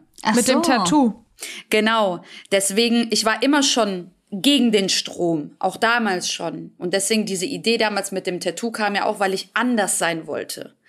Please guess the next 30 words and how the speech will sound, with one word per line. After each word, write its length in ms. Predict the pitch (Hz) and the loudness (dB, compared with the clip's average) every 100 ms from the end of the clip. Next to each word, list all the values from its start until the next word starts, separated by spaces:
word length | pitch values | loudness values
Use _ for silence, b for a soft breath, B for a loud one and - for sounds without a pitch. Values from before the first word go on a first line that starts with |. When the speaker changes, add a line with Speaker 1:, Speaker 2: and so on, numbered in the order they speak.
| B B B B B B B | B B B B B B B
Speaker 3:
Also 300 | - 180 196 | -2 0 0
war 160 | 196 202 | 0 0
dieses 360 | 208 180 185 | -2 -4 -4
gelockt 380 | - 185 233 247 | -2 0 0 0
und 120 | 180 165 | -8 -2
glatte 300 | 185 180 180 | -2 0 0
Haare 300 | 208 185 - | 0 0 0
auch 200 | 220 196 | 0 0
nicht 220 | 185 - | -2 -2
anders. 580 | 170 170 202 269 - - | -2 0 0 0 -2 -6
Und 120 | - | -2
dann 140 | 190 185 | 0 2
habe 120 | 190 | -2
ich 80 | 196 | -4
mir 100 | 196 | -4
gedacht, 200 | 185 185 | -2 0
"Weißt 240 | 180 175 | 0 -2
du 60 | 160 | 0
was? 320 | 214 285 - b b b - | 0 0 -6 b b b -2
Lass 260 | 214 240 | 0 0
doch 80 | 233 | 0
mal 220 | 214 202 196 | 0 0 -2
kreppen." 720 | - - 208 - 147 139 - _ _ _ _ _ B B | -4 -2 -2 -2 -6 -6 -16 _ _ _ _ _ B B
Weil 240 | - 196 185 262 | 0 0 2 2
Speaker 1:
<laughs> 120 | 233 220 | 2 0
Speaker 3:
gekreppte 400 | - 247 - 226 | 0 -4 -2 -2
Haare 360 | 220 214 214 | 0 0 2
hatte 220 | 233 220 220 | 0 0 -4
früher 260 | 226 226 | -2 -2
keiner 600 | 220 - 254 277 185 151 | -2 0 2 2 0 -6